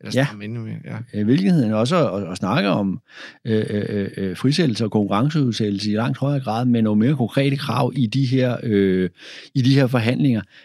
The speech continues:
Speaker 2: Øh, sådan, så det ikke altid bare kommer til at, øh, at handle om penge.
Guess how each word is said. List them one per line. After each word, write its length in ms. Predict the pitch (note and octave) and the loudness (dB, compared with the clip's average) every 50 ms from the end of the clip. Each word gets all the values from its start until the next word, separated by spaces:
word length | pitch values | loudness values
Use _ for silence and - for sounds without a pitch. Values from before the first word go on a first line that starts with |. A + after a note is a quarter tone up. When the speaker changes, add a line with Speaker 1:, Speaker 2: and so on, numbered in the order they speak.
| _ - | _ -2
Speaker 2:
Øh, 480 | - A#2 A2+ A2 G#2+ G#2+ G#2 G#2 G#2 G2+ | 2 4 4 6 6 6 6 4 4 4
sådan, 120 | G#2+ A#2+ | 2 0
så 100 | A#2 A#2+ | 0 2
det 60 | C3+ | 2
ikke 180 | D3+ E3+ - - | 0 0 2 0
altid 260 | F#3 F#3 D3+ - D#3 | 0 0 2 2 0
bare 220 | C#3+ - A2 A2 C3+ | 2 2 0 0 0
kommer 240 | - - A2+ G#2+ | -2 -2 -2 0
til 280 | G#2 - A2+ A#2 A#2+ A2+ - | 0 0 0 0 0 -2 -2
at, 300 | A2 G#2 G2 F#2+ F#2 F#2 | -2 0 0 2 2 0
øh, 120 | F#2 F#2 - | 0 -2 -2
at 80 | E2+ | -2
handle 220 | E2+ F2+ G#2 A2+ A#2 | 0 0 2 2 2
om 80 | G2+ | 0
penge. 280 | - F2+ F2 F#2+ G#2 | 0 0 0 0 0